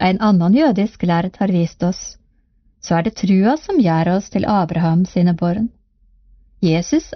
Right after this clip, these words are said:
er Abraham sin son, den etterkommeren som alle folk skulle velsignes i, også vi.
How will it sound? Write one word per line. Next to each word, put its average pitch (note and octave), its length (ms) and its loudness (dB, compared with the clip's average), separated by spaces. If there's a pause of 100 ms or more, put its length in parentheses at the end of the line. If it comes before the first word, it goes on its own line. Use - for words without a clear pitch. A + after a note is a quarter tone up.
er D4+ 140 -4
Abraham E3+ 460 -2
sin G3 200 0
son, F#3 400 0 (580)
den F3 200 0
etterkommeren F3 800 0 (380)
som - 220 -4
alle G#3+ 260 2
folk F3 360 -2
skulle F3+ 340 -2
velsignes F#3 580 0 (160)
i, C#4+ 300 0 (680)
også F#3 400 -4
vi. F3 100 -2